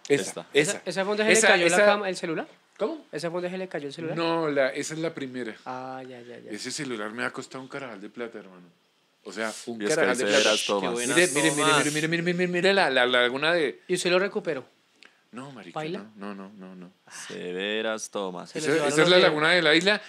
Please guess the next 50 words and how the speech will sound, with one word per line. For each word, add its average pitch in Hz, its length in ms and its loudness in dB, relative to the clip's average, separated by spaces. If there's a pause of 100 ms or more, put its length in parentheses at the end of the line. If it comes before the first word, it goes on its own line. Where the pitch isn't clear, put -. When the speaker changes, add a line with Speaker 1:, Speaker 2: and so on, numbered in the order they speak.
(120)
Speaker 1:
y 143 80 4
ahí 143 100 6
se 165 160 6
ve 165 80 10
el 165 80 2
sendero 170 440 4
de, 131 380 0
de, 131 140 2
de 117 200 -2
la 113 100 2
sierra, 120 300 2
¿no? 123 80 -8
Speaker 4:
<laughs> - 120 -12
Ok. 139 240 -12
Speaker 3:
Iban 185 220 4
unos 196 180 -2
señores 165 440 2
de 190 80 0
guarda, 160 340 0
de 147 180 -6
parques, 156 460 -8
iban 170 180 -6
caminando 156 480 -10
y 180 300 -14 (160)
cogieron 139 300 -12
el 139 80 -12
celular. 135 320 -20 (1600)
Por 135 100 -12
eso 123 160 -14
no 127 80 -14
lo 127 60 -16
encontró. 131 400 -20 (220)
<laughs> - 100 0 (560)
Speaker 1:
No, 139 200 4
no, 139 200 -2
no, 131 360 -4
por 120 160 2
donde 120 280 0
se 127 120 -4
me 117 120 -6
perdió, 139 500 -2 (540)
en 113 120 -10
realidad 107 420 -2
Speaker 3:
¿Se 110 60 2
le 147 80 2
Speaker 1:
es 160 60 -2
Speaker 3:
fue 170 80 0
Speaker 1:
un 165 60 -4
Speaker 3:
para 190 160 0
abajo? 202 180 -6